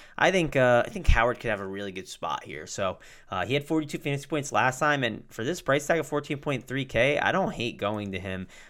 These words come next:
Uh, again, there, there, I'd rather play, like, a guy like Vucevic, I think, but I do think there is upside here for a guy like, uh, for a guy like, uh, Dwight Howard. So, uh, my notifications are going off. Uh,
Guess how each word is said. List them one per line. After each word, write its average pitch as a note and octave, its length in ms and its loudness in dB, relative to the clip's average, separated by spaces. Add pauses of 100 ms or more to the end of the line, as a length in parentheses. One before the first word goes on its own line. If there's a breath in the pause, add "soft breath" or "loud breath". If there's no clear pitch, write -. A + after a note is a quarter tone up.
(120)
Uh, G2 240 0
again, C3 320 4
there, A2 120 0
there, - 240 0
I'd A2+ 120 0
rather C3+ 180 4
play, C#3 120 2
like, B2+ 140 2
a G#2+ 80 2
guy A2 160 6
like G2 200 -2
Vucevic, B2 460 -4
I C#3 120 6
think, D3+ 340 -2
but G#2 260 -2 (240)
I A#2+ 80 2
do F3+ 140 -4
think G3 200 0
there A2+ 120 2
is G#2+ 260 -2
upside F#2+ 460 -2
here F#2+ 200 -4
for F#2+ 220 -8
a F#2 60 -8
guy F#2+ 520 -2
like, F#2+ 480 -8
uh, F2+ 300 -8 (480 soft breath)
for F#3+ 160 0
a E3 80 4
guy A#2+ 320 6
like, G#2+ 420 0
uh, F2+ 500 -2 (320)
Dwight F#2+ 240 -6
Howard. E2+ 420 -4
So, E2 260 -6 (360 soft breath)
uh, F#2+ 80 -8
my F#2+ 100 -6
notifications C3 680 -4
are A2 60 -6
going G#2 300 -4
off. G2+ 320 -4
Uh, F2 320 -2